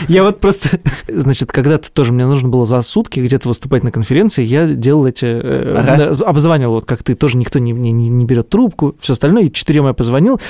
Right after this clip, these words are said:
Speaker 1: они говорят: «Мы не можем гарантировать сутки», пятому звоню, они говорят: «Да, сделаем,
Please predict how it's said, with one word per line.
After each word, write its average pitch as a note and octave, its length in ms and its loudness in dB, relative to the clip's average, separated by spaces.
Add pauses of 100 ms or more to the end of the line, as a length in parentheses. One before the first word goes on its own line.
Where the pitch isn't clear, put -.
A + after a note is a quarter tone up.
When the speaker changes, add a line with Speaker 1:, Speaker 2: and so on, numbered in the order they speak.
(140)
Speaker 1:
они D3+ 120 4
говорят: D3+ 140 0
«Мы D3+ 80 2
не D3+ 100 4
можем C3+ 220 2
гарантировать B2+ 600 0 (120)
сутки», G#3 440 0 (300)
пятому D3 380 2
звоню, F3 300 2
они D#3+ 180 0
говорят: C#3+ 220 0
«Да, C4 260 2 (380)
сделаем, A3 580 2